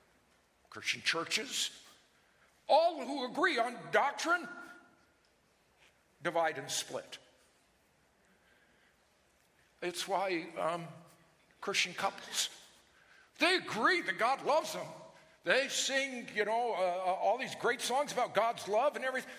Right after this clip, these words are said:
They, they sing that with all their hearts. And then they split up. We can know about First Corinthians thirteen, but I think what we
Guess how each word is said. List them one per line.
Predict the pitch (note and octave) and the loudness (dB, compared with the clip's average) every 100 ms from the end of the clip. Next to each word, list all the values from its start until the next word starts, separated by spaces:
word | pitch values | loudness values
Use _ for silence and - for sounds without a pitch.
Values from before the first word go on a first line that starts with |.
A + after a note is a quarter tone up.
| - | 2
They, | C4 E3+ | 2 4
they | B3 | 0
sing | B3 - D#4+ F4+ | 2 0 2 2
that | C4+ A#3 | 0 2
with | A#3+ | 4
all | D4+ | 4
their | D4 | 2
hearts. | - C#4 D#4 D#4 - - - - _ _ _ _ _ _ _ _ _ _ _ _ _ _ E3+ | 0 0 0 -2 -8 -8 -14 -20 _ _ _ _ _ _ _ _ _ _ _ _ _ _ -8
And | F3+ | -6
then | G#3 | -4
they | G3 | -4
split | - G#3+ G#3 | -4 -4 -4
up. | C#4 - - - _ - _ _ _ _ _ _ _ _ _ _ _ _ _ _ _ _ - - | -4 -6 -14 -20 _ -20 _ _ _ _ _ _ _ _ _ _ _ _ _ _ _ _ -20 -4
We | A#3 F4 | 2 2
can | F4 C4+ G#3 G#3+ | 2 0 0 0
know | A3+ D#4+ F#4 E4 B3 | 4 4 4 2 0
about | F#3 F#3+ E3+ F#3+ - | 0 2 2 -2 -4
First | A#3 - - | -4 -4 -4
Corinthians | G3 F#3 F3+ E3+ - - F3 D3 - | -2 -2 -2 -8 -10 -10 -8 -8 -10
thirteen, | - - D#3+ D#3 - D#3+ C#3+ E3 F3 - - _ _ _ _ _ _ _ _ _ _ _ _ _ _ _ _ _ _ _ _ - | -8 -6 -8 -6 -8 -8 -8 -10 -14 -20 -20 _ _ _ _ _ _ _ _ _ _ _ _ _ _ _ _ _ _ _ _ -4
but | E3 | -4
I | |
think | E3+ G3 F#3+ | 0 -4 -2
what | F#3 D#3+ | -4 -2
we | C#3 | -4